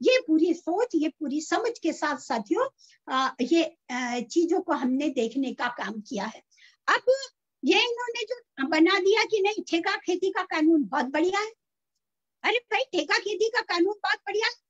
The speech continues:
हमारे तो मध्य प्रदेश के मुख्यमंत्री ने झांकी बनाई और कहा कि देखिए, ठेका खेती से तो कितना बढ़िया है, बीज भी बो देंगे, खाद भी बो देंगे, अ, अ, इंस्ट्रूमेंट भी बो देंगे और माल को भी खरीदेंगे।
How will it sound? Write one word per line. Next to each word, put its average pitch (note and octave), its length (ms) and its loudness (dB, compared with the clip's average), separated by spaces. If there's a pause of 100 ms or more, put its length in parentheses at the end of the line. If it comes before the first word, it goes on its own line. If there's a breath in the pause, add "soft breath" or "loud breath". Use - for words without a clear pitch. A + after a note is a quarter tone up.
(320)
हमारे F#4+ 260 0
तो B4 140 -8 (100)
मध्य A#4+ 200 -8
प्रदेश G#4+ 400 -4 (120)
के G#4+ 240 -6
मुख्यमंत्री G4+ 560 -4
ने A#4 280 -8
झांकी G#4 220 0
बनाई C5 340 -6 (840)
और B4 140 2
कहा F4 220 0
कि A#4 220 0
देखिए, G4+ 240 0
ठेका F#4+ 300 0
खेती G#4+ 320 0
से A4+ 120 -2
तो B4+ 220 0
कितना G#4+ 320 -4
बढ़िया A4 340 2
है, A#4+ 160 -4 (460)
बीज A#4 260 2
भी A4+ 140 0
बो G4+ 160 -4
देंगे, E4+ 420 0
खाद A#3 320 0
भी A#4+ 200 0
बो G4 180 -2
देंगे, E4+ 380 0 (460)
अ, A3+ 40 -8
अ, A3+ 460 -6 (180)
इंस्ट्रूमेंट A4 560 2
भी B4 200 2
बो G4+ 140 -6
देंगे F#4 360 0 (140)
और C4+ 120 -4
माल A3+ 260 -6
को E4 120 -6
भी F#4 140 -4
खरीदेंगे। F#4 500 -2